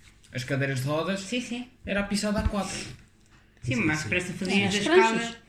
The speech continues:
Speaker 3: As injustiças
Speaker 2: Mais,
Speaker 3: é o que
Speaker 2: mais
Speaker 3: mais
Speaker 2: depressa fazias a escada
Speaker 3: é o que mais
Speaker 2: rápido.
Speaker 3: me volta é as injustiças.
Speaker 2: Não tem
Speaker 3: Injustiça.
Speaker 2: mais rápido.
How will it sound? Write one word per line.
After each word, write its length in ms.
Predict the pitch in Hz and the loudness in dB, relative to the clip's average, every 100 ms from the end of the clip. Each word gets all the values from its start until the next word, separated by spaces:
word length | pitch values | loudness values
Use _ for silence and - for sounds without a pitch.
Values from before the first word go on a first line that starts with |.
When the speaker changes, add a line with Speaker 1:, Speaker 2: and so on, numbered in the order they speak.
| - | -2
Speaker 3:
As 160 | 170 208 | 4 4
injustiças 400 | 202 - 233 208 | 4 2 2 4
Speaker 2:
Mais, 120 | 185 | 2
Speaker 3:
é 40 | |
o 40 | 190 | 2
que 60 | |
Speaker 2:
mais 140 | 214 170 | 2 2
Speaker 3:
mais 120 | 170 | 4
Speaker 2:
depressa 200 | 226 233 | 2 0
fazias 300 | 220 220 226 | 0 2 2
a 100 | 226 | 0
escada 240 | - 240 226 | -2 -2 2
Speaker 3:
é 100 | 120 | 4
o 60 | |
que 60 | 123 | 4
mais 140 | 143 135 | 4 4
Speaker 2:
rápido. 120 | 135 | 4
Speaker 3:
me 60 | 131 | 4
volta 240 | 170 170 | 0 2
é 80 | 156 | 0
as 60 | 139 | 2
injustiças. 560 | 127 - - 107 95 - | 0 -2 -8 -10 -10 -10
Speaker 2:
Não 80 | - | -4
tem 80 | 117 | -2
Speaker 3:
Injustiça. 260 | 190 196 202 | -2 -2 0
Speaker 2:
mais 140 | 202 | -2
rápido. 320 | 185 175 - | -4 -8 -14